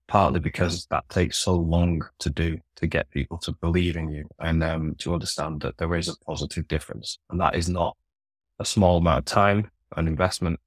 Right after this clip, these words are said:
to get to that. And we've overcome that now. And obviously now we're starting to see the benefits of that, not just for us, but for the people who use the system. So obviously that's probably our biggest challenge.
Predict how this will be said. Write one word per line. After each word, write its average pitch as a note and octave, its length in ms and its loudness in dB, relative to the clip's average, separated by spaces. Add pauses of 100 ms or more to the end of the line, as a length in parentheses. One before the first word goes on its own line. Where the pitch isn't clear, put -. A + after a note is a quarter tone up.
(160)
to - 220 -6
get - 260 -2
to D#2 100 -6
that. E2 240 -4
And F#2 120 0
we've G2+ 140 6
overcome F#2 460 4
that D2+ 160 -2
now. E2 220 -6
And E2 100 -8
obviously E2+ 340 -2
now F2 200 0
we're E2 100 -6
starting - 300 -4
to E2+ 100 -12
see E2+ 320 -4 (460)
the - 60 -4
benefits F2+ 480 2
of E2 80 -6
that, D#2+ 140 0
not D#2 180 0
just - 200 -2
for F2 180 0
us, E2+ 160 -2
but D2+ 240 -6
for E2+ 180 2
the D#2+ 80 -4
people D2+ 300 0
who D#2 60 2
use D#2+ 220 -2
the - 100 -10
system. - 420 -6
So E2+ 220 -4
obviously F2 260 -6
that's E2+ 220 0
probably G#2 240 6
our F2 120 6
biggest F2+ 400 0
challenge. E2+ 580 -4